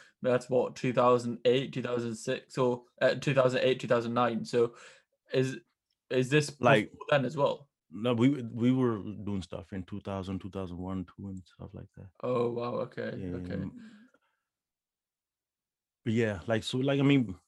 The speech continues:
Speaker 2: back then, it, it, it was not the internet. It was the, the C D age. You really had to press up these C Ds and, and all these graphics and flyers, and really had to go to the stores and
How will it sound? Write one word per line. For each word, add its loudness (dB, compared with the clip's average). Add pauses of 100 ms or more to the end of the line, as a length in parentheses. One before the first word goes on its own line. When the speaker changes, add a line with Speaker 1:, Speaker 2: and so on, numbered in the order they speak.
(760)
Speaker 2:
back 0
then, 2 (220)
it, -12
it, -4
it 4
was 4
not 2
the -8
internet. -6 (100)
It -6
was -8
the, -8 (500)
the -4
C -4
D -4
age. -6 (300)
You -2
really -2
had -8
to -12
press -10
up -8
these -6
C -6
Ds -4
and, -6 (180)
and -6
all -4
these -6
graphics -8
and -8
flyers, -8 (720)
and -6
really -4
had -8
to -16
go -6
to -6
the -6
stores -6
and -6